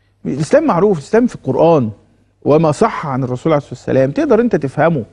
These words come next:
وتقدر أنت تتفاعل معاه، وبعدين من غير حتى حاجة أنت بتقدر تتواصل مع ربنا يعني. فمش ده الإسلام. هو مش دي دولة إسلامية، هي دولة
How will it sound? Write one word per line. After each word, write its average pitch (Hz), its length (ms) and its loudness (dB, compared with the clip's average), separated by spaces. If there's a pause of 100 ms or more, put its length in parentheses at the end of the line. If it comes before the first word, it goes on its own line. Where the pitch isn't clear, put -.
(500)
وتقدر 196 300 2
أنت 202 160 0
تتفاعل 151 500 -2
معاه، 131 360 0 (400)
وبعدين 208 340 2
من 233 100 2
غير 240 180 2
حتى 233 320 -4
حاجة 196 220 0
أنت 214 160 0
بتقدر 226 340 -2
تتواصل 165 540 0
مع 135 180 0
ربنا 160 360 0
يعني. - 220 -4 (340)
فمش 175 260 2
ده 247 100 4
الإسلام. 226 420 -2 (580)
هو 160 60 2
مش 214 220 4
دي 202 100 2
دولة 240 260 4
إسلامية، 175 480 0 (380)
هي 156 180 6
دولة 262 440 2